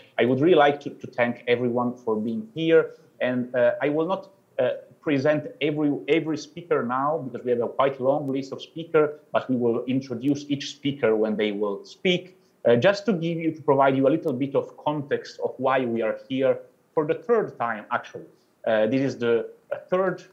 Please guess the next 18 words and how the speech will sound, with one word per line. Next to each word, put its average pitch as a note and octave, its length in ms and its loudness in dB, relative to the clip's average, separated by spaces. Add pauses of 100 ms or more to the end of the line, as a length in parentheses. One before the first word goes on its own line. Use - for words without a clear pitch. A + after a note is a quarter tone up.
(160)
uh, A2+ 180 -2
Internet C#3+ 540 -4
Commons C#3 500 -2
Forum B2+ 600 2
that - 180 -12
we D3 100 -2
organize C#3+ 640 0 (420)
together D#3 400 0
with D3+ 180 -6
the C3 100 0
I A#2+ 180 2
G A#2+ 200 -4
F, A#2+ 340 -4 (400)
uh, A2+ 220 0
as B2 140 0
a B2 60 -2
standalone, C#3+ 840 -2 (320)
uh, A#2 420 0